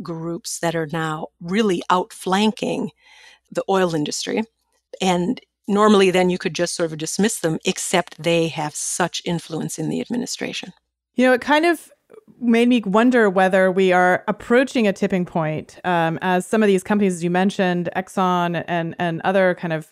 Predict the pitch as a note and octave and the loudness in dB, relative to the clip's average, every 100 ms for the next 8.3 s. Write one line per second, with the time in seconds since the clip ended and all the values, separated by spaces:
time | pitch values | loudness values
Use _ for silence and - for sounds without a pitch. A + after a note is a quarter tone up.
0 | _ E3 D3 B2 - _ _ F#3 F3+ F3+ | _ -4 -2 -4 -8 _ _ -2 0 -2
1 | E3+ - G3 F#3+ F3+ F3 F3 E3 E3 - | -6 -2 0 2 2 0 -2 -6 -14 -18
2 | _ - F3 D#3+ E3 E3+ - G#3+ A3 G3+ | _ -10 -8 -4 -2 -2 -2 -2 0 0
3 | F#3 F3+ F3 - F#3+ F#3+ F#3 F3+ - F3 | -2 -2 -4 -2 0 0 -2 -4 -4 -4
4 | E3+ - G#3+ F#3+ G3+ - - F3+ F#3 E3+ | -4 -2 2 4 4 2 -2 0 0 0
5 | F3 F#3 E3+ E3+ G3 F#3+ F3 E3+ E3+ - | -2 -2 -2 -2 -2 -4 -2 -2 -2 -2
6 | F3+ F#3+ F#3 E3+ E3+ E3 D3+ D3+ F3+ D#3+ | 0 0 0 -2 -2 -4 -6 -6 -4 -4
7 | - _ _ F3+ D#3+ - E3+ D#3+ - G3+ | -4 _ _ -8 -6 -4 -4 -4 0 2
8 | F3 - | 2 0